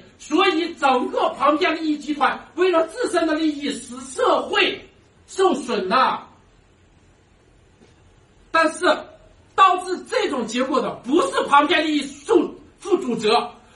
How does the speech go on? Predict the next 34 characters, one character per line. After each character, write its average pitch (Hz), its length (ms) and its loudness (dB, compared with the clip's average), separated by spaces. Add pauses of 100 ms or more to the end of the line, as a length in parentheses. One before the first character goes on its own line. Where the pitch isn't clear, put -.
(120)
庞 302 280 2
骗 359 300 2
利 349 60 2
益 302 100 -4
集 302 160 -4
团 262 260 -2
当 415 260 4
然 277 220 0
是 330 140 -4
有 240 140 0
责 233 200 2
任 302 220 0
的， - 160 -12 (640)
有 294 200 2
罪 - 400 2
恶 240 160 2
的。 - 160 -10 (1500)
根 440 280 2
本 339 140 4
的 339 80 2
责 330 180 2
任 359 100 2
是 349 160 -2
谁 262 200 0
呢？ 359 80 6 (720)
是 440 160 -2 (180)
孔 370 300 4
子 330 140 -6
说 330 180 6
的。 311 260 2 (1500)
孔 202 180 -8
子 202 120 -10
怎 143 100 -16
么 - 60 -20